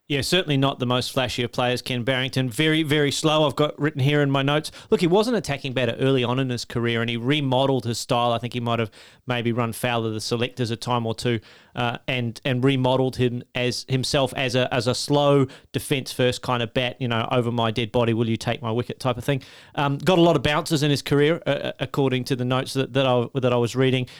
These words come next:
um, and had to sort of negate that, um, attack, mode of attack, uh,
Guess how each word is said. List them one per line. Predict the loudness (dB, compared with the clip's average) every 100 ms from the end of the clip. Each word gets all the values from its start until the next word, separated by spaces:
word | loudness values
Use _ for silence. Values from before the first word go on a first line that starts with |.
| -12
um, | -4 -2 -2
and | -2
had | -2 0
to | -2
sort | 0 0
of | 0
negate | 0 -2 -2 -4 -4 -2
that, | -2 -4 -12 -6
um, | -2 -2 -2 -6 -10 -18 -20 _ _ _ -10
attack, | -4 -2 -4 -4 0
mode | 2 2
of | 0
attack, | -2 -2 -4 -6 -14 -18 -20 -10
uh, | -8